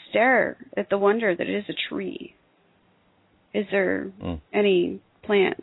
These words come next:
Speaker 1: so wondrous as a tree? I'm fascinated by them. Um, when we can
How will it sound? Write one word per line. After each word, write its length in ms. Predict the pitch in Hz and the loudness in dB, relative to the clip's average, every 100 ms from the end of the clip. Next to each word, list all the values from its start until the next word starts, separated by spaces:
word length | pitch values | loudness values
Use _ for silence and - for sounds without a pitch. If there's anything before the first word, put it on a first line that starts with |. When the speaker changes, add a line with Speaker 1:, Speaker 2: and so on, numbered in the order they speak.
| - | -4
Speaker 1:
so 100 | 202 | -2
wondrous 400 | 190 196 180 - - | 2 2 2 -4 -8
as 100 | - | -14
a 60 | - | -10
tree? 560 | - - 202 - 214 220 | -8 -4 -4 -4 -8 -4
I'm 140 | 208 196 - | -4 -4 -2
fascinated 680 | 196 202 - 67 64 - | -2 -2 -4 -4 -4 -4
by 180 | - 67 | -2 -2
them. 280 | - - 214 _ - - - - | -2 -6 -10 _ -20 -20 -18 -2
Um, 500 | 220 208 190 185 202 _ _ _ - - - _ 247 _ _ - | 2 4 2 -2 -8 _ _ _ -20 -20 -20 _ -20 _ _ -2
when 140 | 233 | 0
we 140 | 254 | 2
can 260 | 254 208 | 2 0